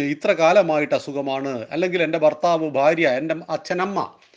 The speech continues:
ഇവരുടെ അസുഖം ഭേദമാകുവാൻ ഞാനൊന്ന് തൃശ്ശൂർ വരെ പോയാൽ എന്താ കുഴപ്പം?"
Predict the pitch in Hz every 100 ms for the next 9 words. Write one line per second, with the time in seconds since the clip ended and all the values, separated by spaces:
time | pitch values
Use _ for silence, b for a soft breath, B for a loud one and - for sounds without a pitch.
0 | b b b 185 247 226 175 202 208 170
1 | 170 185 180 170 165 165 160 165 190 190
2 | 208 202 175 220 262 214 175 143 143 147
3 | 143 120 135 143 120 107 107 147